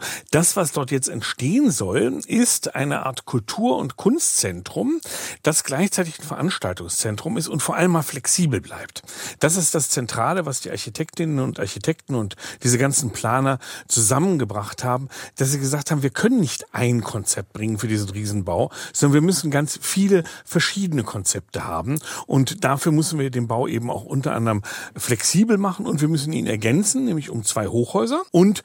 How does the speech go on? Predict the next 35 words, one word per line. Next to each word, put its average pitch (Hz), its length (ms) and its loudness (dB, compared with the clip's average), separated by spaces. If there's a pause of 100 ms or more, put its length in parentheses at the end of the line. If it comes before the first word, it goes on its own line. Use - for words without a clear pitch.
(140)
es - 160 0
soll 147 160 0
ein 123 120 -4
großer 143 360 0
Saal, 117 220 -2
der 104 140 0
sehr 104 140 0
bedeutend 156 520 -2
ist 165 100 -2
eigentlich, 135 440 -4 (240)
der 127 80 4
soll 117 220 4
herausgerissen 131 840 0
werden, 175 280 0
wo 156 80 4
die 156 140 0
Denkmalpflege 160 580 -2
interessanterweise 156 720 -2
zugestimmt 175 540 0
hat, - 180 -16 (380)
weil 120 140 2
sie 120 100 -2
gesagt 107 340 -2
hat, 143 220 -4
okay, 131 300 4
wenn 113 160 2
wir 110 80 0
das 101 140 -4
ganze 104 260 -2
Gebäude 190 360 4
wieder 156 160 0
in 131 80 -2
den 127 100 -4
Griff 156 240 -2
kriegen, 95 320 -10